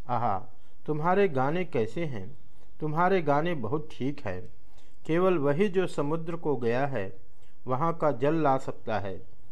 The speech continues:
त्रैलोक्य फिर गाते हैं, हरि, तुम ही नाचते हो, तुम ही गाते हो और तुम ही ताल ताल पर हथेली बजाते हो।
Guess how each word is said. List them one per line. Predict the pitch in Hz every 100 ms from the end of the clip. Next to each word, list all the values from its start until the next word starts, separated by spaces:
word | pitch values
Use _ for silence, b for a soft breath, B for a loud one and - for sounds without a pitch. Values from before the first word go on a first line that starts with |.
| -
त्रैलोक्य | - 139 147 160 101
फिर | - - 170
गाते | 127 95 - 92
हैं, | 90 87 - - - - - - - - - - - - b b b
हरि, | 131 143 165 170 - - b b b
तुम | 170 175
ही | 214
नाचते | 185 131 127 - 175
हो, | 135 101 98 - - -
तुम | 160
ही | 190 175
गाते | 123 120 175
हो | 160 123 98 - - b b b
और | 156 175
तुम | 170 170
ही | 175 208
ताल | 196 143 165 175
ताल | 160 147 156 - - - 143 -
पर | 156 147 117
हथेली | 120 127 170 175 190
बजाते | 127 113 110 107 104
हो। | 95 92